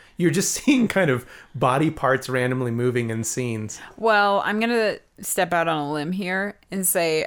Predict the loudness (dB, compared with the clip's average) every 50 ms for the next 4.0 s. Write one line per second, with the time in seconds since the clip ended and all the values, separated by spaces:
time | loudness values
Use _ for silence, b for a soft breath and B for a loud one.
0 | -2 -2 0 0 2 2 2 0 -2 -4 -10 -14 -10 -6 -4 -4 -4 -4 -6 -10
1 | -12 -18 -14 -10 -8 -4 -2 0 0 0 0 0 -2 -2 0 0 0 2 2 0
2 | -2 -2 0 0 0 2 2 0 -2 -2 -6 -6 -6 -4 -2 -2 0 0 0 -2
3 | -4 -8 -12 -8 -4 -2 -2 -2 -2 0 0 0 0 -2 -2 -2 -2 -4 -6